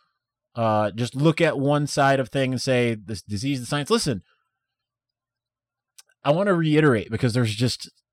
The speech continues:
a lot of people that seem to, I don't know if they're listening to the podcast or reading my articles.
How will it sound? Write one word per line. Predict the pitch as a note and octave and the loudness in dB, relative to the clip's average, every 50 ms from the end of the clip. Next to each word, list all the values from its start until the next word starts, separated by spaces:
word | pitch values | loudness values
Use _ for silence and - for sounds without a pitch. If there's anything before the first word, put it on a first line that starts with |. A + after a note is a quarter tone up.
| _ _ _ _ _ _ _ - | _ _ _ _ _ _ _ -4
a | C3 | -2
lot | C3 C3 C#3 D3 D#3 F3 E3+ | 0 2 4 4 4 4 4
of | D#3+ | 4
people | D#3+ D#3+ D#3 - D3 C3+ | 2 0 2 2 2 2
that | C3 B2+ A2 | 4 2 0
seem | - - D3 C#3 C#3 C3 | 0 -2 0 0 0 -2
to, | - - C3+ C3 B2+ B2 B2+ | -2 -2 0 0 2 0 2
I | - C#3+ | 2 2
don't | F3+ G#3 A3 | 2 2 4
know | G#3 G#3+ | 6 6
if | G3 E3 - | 6 6 4
they're | D#3+ C#3+ | 2 2
listening | A2+ G#2+ C3 C#3+ - - E3 E3 E3+ F3 | 4 2 2 0 0 0 0 0 2 0
to | F3 | 0
the | E3 E3+ | 0 0
podcast | D#3 - D#3+ E3 E3 D3+ - E3 E3+ E3+ F3 - | -2 0 0 0 0 0 0 2 2 2 2 0
or | C3 A2 | -2 -4
reading | G#2 G2+ A2+ B2 C3 D3 D#3 D#3 | -2 0 2 4 4 4 4 4
my | D#3+ D#3+ D3+ | 2 0 0
articles. | B2 D#3 D#3+ D#3+ D#3 - D#3+ E3 E3+ E3 - - | 2 2 2 2 2 0 -2 -2 -2 -4 -6 -10